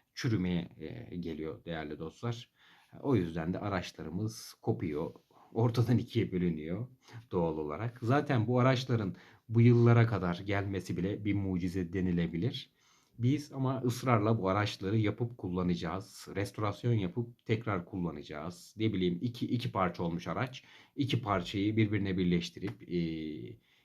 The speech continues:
tekrar yapacağız, edeceğiz diye, eee, uzun uğraşlar veriyoruz. Niye? Aşkla seviyoruz bu araçları. Çok da, eee, kötülemeye gerek yok. Eee, yani bu aracı alıp, eee, uygun hızlarla kullandıktan sonra, dikkatli kullandıktan sonra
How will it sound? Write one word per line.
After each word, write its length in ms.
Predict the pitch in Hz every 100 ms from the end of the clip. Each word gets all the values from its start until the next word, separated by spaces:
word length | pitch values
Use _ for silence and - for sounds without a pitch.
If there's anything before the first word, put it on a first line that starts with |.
| _ -
tekrar 460 | 131 127 107 92 - -
yapacağız, 580 | 95 110 110 92 92 90
edeceğiz 560 | 92 87 92 92 87
diye, 380 | 85 82 104 113
eee, 460 | - 76 64 60 -
uzun 240 | - 113 104
uğraşlar 600 | 92 90 87 - 110 113
veriyoruz. 420 | 101 107 139 - 135
Niye? 340 | 156 175 175
Aşkla 560 | 139 165 - 127 98 -
seviyoruz 520 | - 120 107 92 87 85
bu 80 |
araçları. 460 | 82 82 - 87 80
Çok 240 | - 82
da, 140 | 87 - - _ - - _ 95
eee, 380 | 98 90 87
kötülemeye 540 | 85 113 110 101 101 95
gerek 360 | 95 104 110
yok. 260 | 143 175 - _ - - _
Eee, 220 | - 120 - -
yani 320 | 175 156 160
bu 80 | 180
aracı 280 | 160 147
alıp, 220 | 156 151 -
eee, 160 | - 139 127 120 117 117 110 - -
uygun 320 | 170 139 127
hızlarla 520 | 123 113 107 101 98
kullandıktan 600 | 135 123 117 117 - 107
sonra, 340 | 92 90 92 107
dikkatli 420 | 113 123 113 107
kullandıktan 600 | 107 107 98 92 - 92
sonra 540 | 90 87 101 101 -